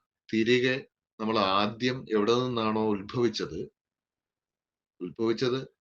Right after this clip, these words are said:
അസ്ഥിയിൽ നിന്നല്ലേ ഉത്ഭവിച്ചത്? സത്യത്തിൽ നിന്നാണ് ഉത്ഭവിച്ചത്, അല്ലേ? ആ സത്യത്തിലേക്ക് അല്ലെങ്കിൽ ആ അസ്ഥിയിലേക്ക് തന്നെ വിലീനമായി തീരുന്നു. അതാണ് വിനാശം അല്ലെങ്കിൽ മരണം എന്ന് പറയും.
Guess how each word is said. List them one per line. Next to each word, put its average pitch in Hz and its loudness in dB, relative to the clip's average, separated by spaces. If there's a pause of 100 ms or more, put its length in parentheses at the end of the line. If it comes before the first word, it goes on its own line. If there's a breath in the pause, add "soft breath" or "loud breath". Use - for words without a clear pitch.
(960)
അസ്ഥിയിൽ 131 -2
നിന്നല്ലേ 131 2
ഉത്ഭവിച്ചത്? 90 -2
സത്യത്തിൽ 110 -4
നിന്നാണ് 110 -4
ഉത്ഭവിച്ചത്, 80 -10
അല്ലേ? 92 -12 (760)
ആ 131 2
സത്യത്തിലേക്ക് 104 -2
അല്ലെങ്കിൽ 104 -4
ആ 110 2
അസ്ഥിയിലേക്ക് 107 -2
തന്നെ 80 -10 (520)
വിലീനമായി 110 -2
തീരുന്നു. - -14 (920)
അതാണ് 85 -6 (600)
വിനാശം 104 -2 (440)
അല്ലെങ്കിൽ 95 -6 (440)
മരണം 104 -6
എന്ന് 107 -6
പറയും. 80 -8